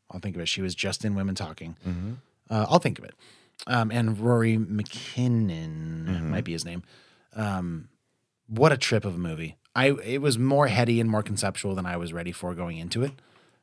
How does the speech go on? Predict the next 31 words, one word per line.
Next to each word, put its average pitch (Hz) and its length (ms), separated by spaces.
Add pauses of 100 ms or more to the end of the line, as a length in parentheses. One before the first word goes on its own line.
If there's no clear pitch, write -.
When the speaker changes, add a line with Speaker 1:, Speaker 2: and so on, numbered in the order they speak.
(840)
Speaker 1:
And 113 260
I 95 80
was 92 140
very 90 240
shocked 87 380
by 92 120
the 87 80
final 90 380
maybe 82 240
twenty 90 320
minutes. 78 400 (200)
Very 95 540
grotesque. - 800
<laughs> - 40 (540)
But 117 300 (100)
still, 90 480 (320)
it 120 60
would 123 100
be 110 80
nice 104 280
to 98 100
have, 87 420 (380)
uh, 85 380
that 92 180
movie 90 180
get 87 140
a 87 40
little 90 220
bit 82 140
more 82 340 (100)
mainstream 82 680